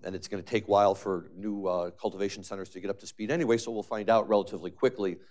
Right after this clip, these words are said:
whether the current cultivators can do it. The, the thing that we were all talking about that I'm a little surprised is, uh, not immediately adding more dispensaries, because some of the dispensaries that currently exist, uh, certainly on the North Shore,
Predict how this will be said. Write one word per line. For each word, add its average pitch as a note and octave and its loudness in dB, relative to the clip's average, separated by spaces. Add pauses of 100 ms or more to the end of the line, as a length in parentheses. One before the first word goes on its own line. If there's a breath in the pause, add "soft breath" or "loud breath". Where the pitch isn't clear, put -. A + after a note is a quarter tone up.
(320 soft breath)
whether G#2 6
the F#2 -4
current G2 -6
cultivators F#2 0 (140)
can F2 -14
do G2 0
it. - -2
The, F2+ -4 (400 soft breath)
the - -16
thing G#2+ -2
that F#2 2
we B2+ 4
were B2+ 10
all F#2+ 8
talking G2 4
about F#2 2
that G2 0
I'm G2 -2
a F#2 -2
little F2+ -2
surprised F#2+ 0
is, F2+ -4 (440 soft breath)
uh, F2 4 (340)
not A2 6
immediately G#2 2
adding F#2+ 4
more F2+ 2
dispensaries, E2+ -6 (460)
because F2+ 0
some A2+ -4
of F#2+ -2
the F#2 -8
dispensaries F#2+ -4
that F#2 -12
currently C3 0
exist, F2+ -6
uh, E2 -4 (220)
certainly G2 -12
on F#2 -4
the F#2 -10
North F#2 -6
Shore, A#2 2